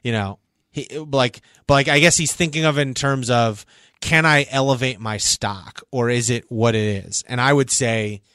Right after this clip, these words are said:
my gut tells me his stock is what it is at this point.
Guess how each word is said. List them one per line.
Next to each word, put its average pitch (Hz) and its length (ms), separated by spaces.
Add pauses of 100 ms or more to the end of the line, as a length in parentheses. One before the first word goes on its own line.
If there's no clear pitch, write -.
(260)
my 127 200
gut 110 220
tells 113 240
me 110 160
his 107 160
stock 131 380
is 113 180
what 104 200
it 95 80
is 87 300
at - 100
this - 180
point. 92 300